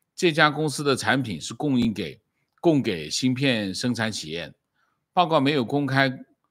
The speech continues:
公开受到攻击的台湾科技企业的名称，但是透露至少有三个中国的黑客组织参与了攻击，那么有的黑客到现在还在持续的攻击啊。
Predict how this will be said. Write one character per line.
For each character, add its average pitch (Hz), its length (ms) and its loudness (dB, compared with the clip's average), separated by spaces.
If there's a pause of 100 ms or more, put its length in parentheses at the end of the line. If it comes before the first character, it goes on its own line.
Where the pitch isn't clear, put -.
(420)
公 147 120 2
开 135 140 4
受 156 200 2
到 127 160 4
攻 139 240 -2
击 139 140 -6
的 123 100 2
台 107 200 -2
湾 120 180 0
科 135 160 0
技 127 160 -4
企 - 180 -8
业 98 100 -6
的 104 100 -4
名 95 200 -4
称， 123 300 -6 (440)
但 147 140 2
是 123 140 -4
透 170 260 2
露 147 240 -2
至 170 180 -4
少 135 200 2
有 104 120 -2
三 139 540 2
个 135 300 2 (320)
中 131 240 0
国 120 120 0
的 113 80 -2
黑 123 200 0
客 123 180 0
组 90 220 -10
织 104 280 -8 (300)
参 139 340 0
与 135 140 0
了 90 240 -6
攻 117 240 0
击， 117 320 -6 (560)
那 131 140 0
么 131 100 4
有 104 160 -2
的 107 100 -4
黑 139 200 0
客 131 140 -2
到 127 140 2
现 131 240 0
在 123 120 0
还 107 160 -4
在 104 160 -2
持 - 280 -6
续 120 200 -8
的 107 60 -6
攻 85 200 -10
击 80 380 -14
啊。 - 120 -20